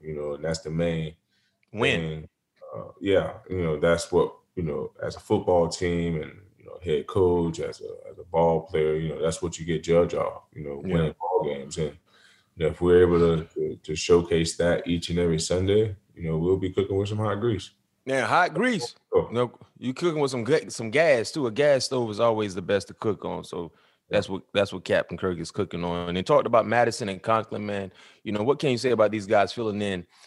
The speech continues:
Speaker 2: you know, as injury replacements, but had huge, huge efforts, uh, uh, this past Sunday, you know, running the football in Conklin, of course, blocking and catching passes.
Speaker 1: You know, I always thought we had a great combination of backs,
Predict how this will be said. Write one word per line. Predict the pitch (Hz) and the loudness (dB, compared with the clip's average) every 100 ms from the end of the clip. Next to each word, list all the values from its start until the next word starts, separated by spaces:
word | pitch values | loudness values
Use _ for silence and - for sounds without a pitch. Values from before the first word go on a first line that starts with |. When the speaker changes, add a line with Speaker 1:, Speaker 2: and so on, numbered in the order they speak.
| _ | _
Speaker 2:
you | 107 | -4
know, | 104 | 0
as | 98 90 95 | 0 0 -2
injury | 113 104 104 | -2 -2 -2
replacements, | 95 - 127 151 - 95 | -2 0 0 0 -2 -6
but | 95 90 | -4 -4
had | 104 92 | 0 0
huge, | 80 143 135 113 - | -2 -2 -2 -2 -6
huge | 127 110 104 - | -4 -4 -6 2
efforts, | 113 110 95 - - _ - _ | 2 4 0 -6 -10 _ -20 _
uh, | - | -2
uh, | 95 90 87 95 | 2 2 2 0
this | 92 104 | -2 -2
past | - 92 87 | 0 0 2
Sunday, | 107 139 92 80 _ | -2 0 -2 -6 _
you | 104 | -8
know, | 92 87 | -6 -2
running | 87 107 | 0 0
the | 98 | 0
football | 90 104 101 92 | -2 -2 2 2
in | 90 | 0
Conklin, | 107 104 92 92 | 0 -2 -2 -2
of | 90 - | -4 -4
course, | 117 101 - _ | -6 -6 -10 _
blocking | 90 95 101 98 | 0 2 2 -2
and | 101 90 | -4 -2
catching | 101 95 | -4 -2
passes. | 110 104 95 - - _ _ _ - | -2 -2 -4 -14 -20 _ _ _ -4
Speaker 1:
You | |
know, | 113 | 0
I | |
always | 151 170 131 | 2 2 0
thought | - 127 104 | 0 2 2
we | 104 | 2
had | 101 | 2
a | 85 | 0
great | 82 90 80 | 0 -2 -2
combination | 95 90 85 82 82 - | -4 -4 -4 -4 -6 -8
of | 78 82 | -14 -8
backs, | 82 80 73 - - | -6 -4 -6 -14 -20